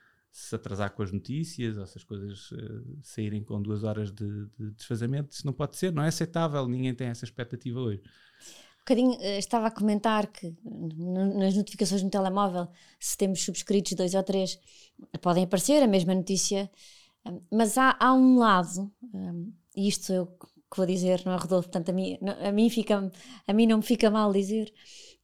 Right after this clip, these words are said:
Speaker 2: eh, há um lado da credibilidade que está associado ao conteúdo do Observador, que, que quantas vezes me acontece sair de facto assim uma notícia importante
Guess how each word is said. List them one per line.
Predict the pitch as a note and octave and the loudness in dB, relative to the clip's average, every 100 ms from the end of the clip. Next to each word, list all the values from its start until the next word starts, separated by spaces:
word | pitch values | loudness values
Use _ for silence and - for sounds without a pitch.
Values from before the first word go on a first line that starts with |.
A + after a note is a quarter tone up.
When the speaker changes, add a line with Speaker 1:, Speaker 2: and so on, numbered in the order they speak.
| - | -2
Speaker 2:
eh, | G#3 - | -2 0
há | A3 | 2
um | B3 B3 | 6 6
lado | A#3 A#3 G#3+ | 6 4 4
da | A#3+ | 0
credibilidade | A#3+ A3+ A3 A3 A3 A3+ A3 | 2 2 2 2 4 2 -2
que | - | -6
está | A#3 | -2
associado | A3 - - G#3+ G3+ | -2 -2 0 2 2
ao | G#3 | 0
conteúdo | A3+ G#3+ G#3+ G#3+ | 0 0 2 0
do | G#3 | 0
Observador, | G3+ - G3 G#3 F#3+ E3+ F3 | -2 -4 0 2 2 -2 -4
que, | - _ - _ | -18 _ -20 _
que | - G3 - _ _ - | -16 -16 -16 _ _ 2
quantas | - A#3 A#3 | 6 8 8
vezes | A#3 G#3 F#3 | 6 4 2
me | G3+ | -2
acontece | G3 G3+ G#3+ G3+ - - - - _ - | 0 2 2 2 0 -8 -12 -16 _ -6
sair | - G3+ G3 | 0 2 2
de | - | 0
facto | F#3+ F#3+ | -2 -2
assim | - F#3 | -4 -2
uma | F#3 | -2
notícia | F3+ F3 - | -2 -4 -2
importante | F#3 F3 - G3 G#3+ G3+ | -2 -2 0 0 0 -4